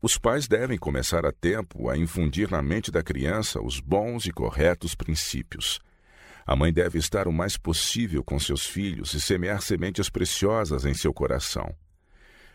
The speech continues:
O tempo de uma mãe pertence de maneira especial a seus filhos. Eles têm direito a esse tempo como nenhuma outra pessoa.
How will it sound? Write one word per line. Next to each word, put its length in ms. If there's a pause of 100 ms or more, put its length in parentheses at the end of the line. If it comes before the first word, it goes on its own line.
O 120
tempo 340
de 80
uma 140
mãe 180
pertence 500
de 80
maneira 340
especial 560
a 40
seus 260
filhos. 560 (480)
Eles 220
têm 160
direito 500
a 60
esse 220
tempo 360
como 200
nenhuma 380
outra 320
pessoa. 540